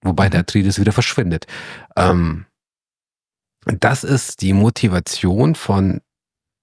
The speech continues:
Speaker 1: Valia eben, die Schwesterschaft zu unterwandern? Oder nee, was hat sie zu dem Zeitpunkt vorgehabt? Ich weiß es gar nicht.
Speaker 2: Ja,
Speaker 1: Musste
Speaker 2: gar
Speaker 1: sie
Speaker 2: nichts. Sie ist zur
Speaker 1: zur
Speaker 2: Schwesternschaft geschickt worden, ja.
Speaker 1: Aber zur Schwesternschaft geschickt wurde sie erst nach dem Tod des Bruders.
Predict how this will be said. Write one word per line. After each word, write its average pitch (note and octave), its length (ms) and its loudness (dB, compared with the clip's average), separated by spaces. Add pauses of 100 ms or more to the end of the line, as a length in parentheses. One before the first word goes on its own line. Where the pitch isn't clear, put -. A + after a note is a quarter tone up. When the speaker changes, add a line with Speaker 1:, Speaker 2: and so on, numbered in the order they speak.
(120)
Speaker 1:
Valia B2 560 2
eben, G#2 680 0 (1200)
die G#2 100 2
Schwesterschaft - 640 -2
zu C3+ 120 -2
unterwandern? B2+ 680 0
Oder G#2+ 180 2
nee, A2 160 2
was A#2 140 0
hat B2 100 -2
sie B2 80 -2
zu - 100 0
dem A#2 140 2
Zeitpunkt - 320 -2
vorgehabt? A#2+ 380 0
Ich G#2 80 -2
weiß G#2 160 2
es F2 140 -6
gar F2 140 -2
nicht. B2 240 0
Speaker 2:
Ja, - 80 -20 (680)
Speaker 1:
Musste G#2+ 220 0
Speaker 2:
gar C#3+ 60 4
Speaker 1:
sie G3 60 4
Speaker 2:
nichts. C#3+ 180 0
Sie B2+ 80 2
ist A2+ 80 2
zur - 80 2
Speaker 1:
zur B2+ 40 0
Speaker 2:
Schwesternschaft D3+ 500 0
geschickt - 320 0
worden, G#2+ 260 4
ja. G#2+ 320 2 (720)
Speaker 1:
Aber G#2 180 0
zur A#2 140 2
Schwesternschaft - 480 -2
geschickt - 340 -4
wurde C#3+ 240 2
sie C3 140 2
erst A#2+ 300 0
nach A#2+ 80 0
dem - 160 -2
Tod F#2 240 0
des - 80 -10
Bruders. - 440 -8